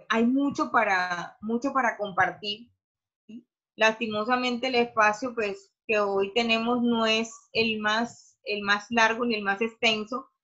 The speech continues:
pero hoy quería realmente compartirles desde mi experiencia lo que, lo que he vivido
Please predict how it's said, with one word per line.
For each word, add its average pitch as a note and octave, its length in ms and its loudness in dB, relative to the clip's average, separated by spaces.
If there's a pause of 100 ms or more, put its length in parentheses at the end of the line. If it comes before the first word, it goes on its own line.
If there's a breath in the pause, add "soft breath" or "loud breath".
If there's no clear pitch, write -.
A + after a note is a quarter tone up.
(100)
pero A#3 200 4
hoy A3 120 2
quería B3 400 2
realmente A#3 560 0
compartirles A3 680 -2
desde A#3+ 220 0
mi G3+ 100 -8
experiencia G3 640 -6
lo A3 180 -4
que, F#3+ 340 -4
lo G3 200 -10
que F#3 500 -6
he G#3 100 0
vivido A3+ 560 -2